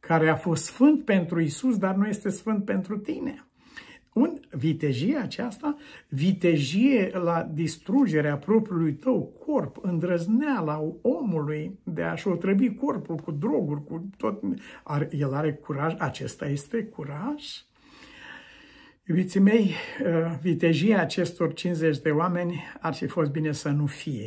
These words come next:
Ei nu trebuiau să fie viteji în direcția aceasta. <laughs> Și noi ar trebui să ne întrebăm de fiecare dată, poate că avem un anume dar, darul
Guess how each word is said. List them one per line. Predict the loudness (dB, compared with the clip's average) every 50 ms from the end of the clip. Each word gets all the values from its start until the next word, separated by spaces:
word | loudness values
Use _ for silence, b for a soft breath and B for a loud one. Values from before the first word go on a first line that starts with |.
| -2
Ei | 0 2 2 2
nu | 2 2
trebuiau | 0 0 0 0 0 -2
să | -2
fie | -2 -2 0
viteji | 0 0 0 0 0 0 0 0
în | 0 0 0
direcția | 0 0 0 0 0 -2 -4 -4 -4
aceasta. | -4 -4 -6 -6 -6 -6 -8 -10 -10 -10 -8 -6 -8 -8 -8 -10 -16 -20
<laughs> | -20 -20 -20 -20 -18 -14 -10 -10 -6
Și | -2 0 2 4 4 4 4
noi | 4 4 4
ar | 2 2
trebui | 2 0 0 0 0 0
să | -2 -2 0
ne | 2 2
întrebăm | 2 0 0 -2 -2 -2 0
de | 0 -2
fiecare | -2 -2 -2 -4 -2 -2 -2 -2 -2
dată, | -2 -2 -2 -2 -4 -6 -6 -6 -6 -6 -6 -6 -4
poate | -2 -2 -2 -2 -2
că | -2 0
avem | 0 2 4 4 4 4 2 0 -6 -6
un | -4 -2
anume | 0 2 4 6 6 4
dar, | 4 4 4 6 6 4 4 0 -2 -4 -6 -4
darul | -2 0 2 2 2 2 0 -2 -8